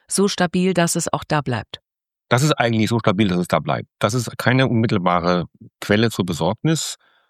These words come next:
Speaker 2: weil das Teflon letztlich ein Plastik ist und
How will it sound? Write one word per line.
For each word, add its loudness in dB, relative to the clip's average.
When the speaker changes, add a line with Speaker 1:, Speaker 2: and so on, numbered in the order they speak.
Speaker 2:
weil 2
das 0
Teflon 0
letztlich 0
ein -2
Plastik -2
ist -2
und 0